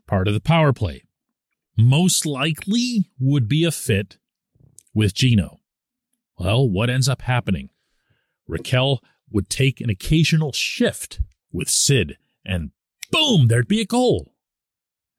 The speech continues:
And it wasn't even a shift by design. They would just be ships passing in the night. One guy stayed out a little long. One guy just got on the rink.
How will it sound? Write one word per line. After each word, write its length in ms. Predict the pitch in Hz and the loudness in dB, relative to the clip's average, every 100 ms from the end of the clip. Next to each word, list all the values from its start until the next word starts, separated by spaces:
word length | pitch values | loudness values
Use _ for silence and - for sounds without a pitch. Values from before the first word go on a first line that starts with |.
| _ _ _ | _ _ _
And 120 | 240 | 2
it 60 | 269 | 2
wasn't 280 | 277 262 269 | 2 0 0
even 240 | 262 247 | 0 0
a 140 | 139 - _ _ _ _ | 0 -4 _ _ _ _
shift 500 | - - 262 254 175 | -6 0 0 0 0
by 200 | 156 208 | 2 2
design. 680 | 196 190 170 214 202 107 - - _ - - | 4 4 2 2 0 -2 -4 -14 _ -18 -4
They 140 | 277 | -2
would 180 | 269 208 | 0 0
just 240 | 226 - | 0 -4
be 140 | 226 214 | -2 0
ships 500 | - - 285 - - | 0 0 0 0 -6
passing 580 | - - 254 - 233 233 | -8 -4 -4 -2 -6 -6
in 100 | 233 | -2
the 80 | |
night. 420 | 240 277 180 - - _ _ _ _ _ _ _ _ _ | 0 0 -2 -6 -14 _ _ _ _ _ _ _ _ _
One 240 | - 170 240 | 0 2 4
guy 240 | 180 185 | 2 0
stayed 320 | 165 202 202 | 0 0 0
out 160 | 196 202 | 0 0
a 60 | 185 | 0
little 260 | 202 185 | 2 2
long. 420 | 185 226 262 247 - | 2 2 2 0 0
One 280 | 123 240 208 | 0 2 2
guy 240 | 123 156 | 2 2
just 220 | 196 226 | 0 -2
got 180 | 208 220 | -2 -2
on 120 | 226 | -2
the 80 | 226 | -2
rink. 340 | 269 262 - | 0 -2 -4